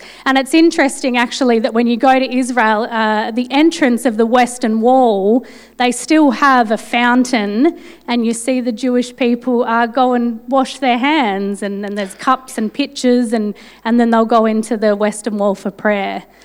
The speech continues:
So that's quite interesting that those traditions have carried away, uh, carried on. But Jesus said, uh, "These people honor me with their lips, but their hearts are far from me." And that goes for every single one of us. He's really interested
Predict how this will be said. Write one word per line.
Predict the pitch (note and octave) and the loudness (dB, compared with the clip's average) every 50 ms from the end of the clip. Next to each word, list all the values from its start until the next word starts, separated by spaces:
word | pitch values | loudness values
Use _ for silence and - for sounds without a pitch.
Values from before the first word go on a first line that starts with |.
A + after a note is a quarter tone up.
| - - - _ _ _ | -20 -20 -20 _ _ _
So | - - | -16 -10
that's | A3+ G#3+ G3+ - | -10 -10 -10 -10
quite | - - A#3+ G#3 G3+ | -8 -6 -6 -4 -4
interesting | G3+ G#3 G#3 G3+ - G#3+ G#3 - - A3 G3 | -6 -8 -8 -8 -10 -10 -12 -10 -10 -10 -10
that | G#3+ A3 | -8 -6
those | G#3 G3 G3 - | -6 -8 -8 -4
traditions | - B3 G#3+ A#3 A#3 A#3 B3 A3 A#3 | -4 -2 0 0 -2 0 -2 -4 -4
have | A#3+ A3+ | -8 -10
carried | - - B3 A3+ A3+ A3 A3 | -4 -2 0 0 2 0 -2
away, | G#3+ G#3+ A3+ A#3+ A#3+ A#3 A#3 A#3+ A#3+ | 0 0 2 2 2 2 0 -2 -4
uh, | B3+ A#3+ | -8 -10
carried | A3 - - C4+ B3+ B3 B3+ C4+ | -8 0 2 2 4 4 4 4
on. | C4+ C4 B3+ A#3 | 4 4 4 2
But | A3+ A#3+ A3+ | 0 0 0
Jesus | C#4 D4 D4+ D4 C#4+ C#4+ C#4+ - | 2 2 4 4 2 0 -2 0
said, | - C4+ C4 B3+ A#3 A3 B3+ B3 - - - - - - - - _ _ - | 0 2 2 2 0 -2 -6 -8 -8 -18 -20 -20 -20 -20 -20 -20 _ _ 0
uh, | B3 B3+ A#3+ A#3 A3+ - - - - | 2 2 4 2 2 -2 -6 -14 -2
"These | B3 D4 D#4 D#4 D4+ - | 0 2 2 2 2 2
people | - D4+ C#4 D4 - | 0 0 0 0 0
honor | - C#4 D4 D#4 E4 E4+ | 2 2 4 4 4 4
me | E4+ F4+ F4 | 4 4 4
with | D4 D4+ D4 B3 - | 2 2 0 0 0
their | C4 B3+ A#3+ | 0 0 0
lips, | A3 A3 A3 C4 E4+ - - - - - - - - - _ _ _ _ _ _ _ _ | 0 0 0 -2 -2 -4 -6 -12 -16 -16 -16 -16 -18 -20 _ _ _ _ _ _ _ _
but | - B3 | -12 -8
their | A#3+ A#3+ | -8 -8
hearts | A3 - - - C4 B3+ B3 B3+ B3+ B3+ B3+ - | -8 -8 -6 -4 -2 0 0 0 -2 -4 -8 -12
are | A#3+ | -12
far | G#3+ - - A3 G#3 G#3 G3+ | -12 -10 -8 -6 -6 -6 -6
from | - - G3+ F#3 F#3+ F#3 | -8 -10 -10 -10 -10 -10
me." | F3 E3+ E3+ G3+ F#3 - _ _ _ _ _ _ _ _ _ _ _ _ _ _ | -12 -14 -16 -18 -18 -20 _ _ _ _ _ _ _ _ _ _ _ _ _ _
And | A#3 B3 | -4 -2
that | B3+ C4 B3+ | -2 -2 0
goes | C4+ B3+ B3 A#3+ - | 0 0 0 -2 -4
for | - B3 | -10 -8
every | - C4 C4 C4+ C4 B3 A#3+ C#4 C4 | -2 0 0 0 0 0 -2 -2 -2
single | G#3+ - - A#3+ B3 A#3+ A#3 A3+ | -2 -2 -2 -2 0 2 0 0
one | A3 A3 A3 | 0 0 -2
of | A3 G#3+ | -2 -4
us. | G#3+ G3 F#3+ - | -6 -8 -8 -8
He's | - B3 A#3+ A3 A#3+ | -6 -6 -4 -4 -4
really | A3 A3+ A#3 A#3+ B3+ B3+ C4 C4+ C#4 C4+ C4+ C4+ C4 | -6 -4 -2 0 2 2 4 4 4 2 2 0 0
interested | C4+ - A#3+ A3 A3 A3+ A3+ A3+ - A3+ G#3+ G#3 - - - - F#3+ F#3 F#3+ G3 A3 | -2 -2 -2 0 0 0 0 -2 -2 -4 -4 -4 -6 -10 -8 -8 -6 -6 -6 -8 -10